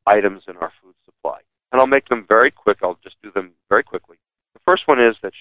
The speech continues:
sugar promotes the development of liver fat. Because of the way fructose, the sweet part of sugar, the sweet molecule in sugar is metabolized, it's metabolized all in the liver. The liver has a fixed capacity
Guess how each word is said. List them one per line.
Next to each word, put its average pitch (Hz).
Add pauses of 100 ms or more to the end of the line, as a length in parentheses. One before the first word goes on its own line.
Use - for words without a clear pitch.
sugar 160 (320)
promotes 110 (260)
the 104
development 98
of 90 (140)
liver 95 (160)
fat. - (760)
Because 226
of 220
the 156
way 123 (400)
fructose, - (180)
the 98 (180)
sweet - (100)
part 101
of 87
sugar, 85
the 85
sweet 143
molecule 98
in 90
sugar 87
is 82 (240)
metabolized, 87 (360)
it's 107
metabolized 110 (100)
all 107
in 139
the 135
liver. 85 (540)
The 110
liver 135
has 110
a 98 (140)
fixed -
capacity 104